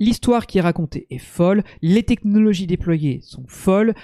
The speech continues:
Euh, moi, en plus, c'est la réutilisation d'un bâtiment qui est bien exploité et qui est même agrandi pour l'occasion, qui me, qui, que je trouve génial. La technologie est innovante,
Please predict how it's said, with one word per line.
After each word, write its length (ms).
Euh, 160
moi, 400
en 80
plus, 140
c'est 140
la 100
réutilisation 520
d'un 120
bâtiment 540
qui 160
est 40
bien 360
exploité 600
et 60
qui 100
est 60
même 220
agrandi 400
pour 120
l'occasion, 480
qui 200
me, 340
qui, 260
que 120
je 80
trouve 160
génial. 480
La 200
technologie 580
est 300
innovante, 520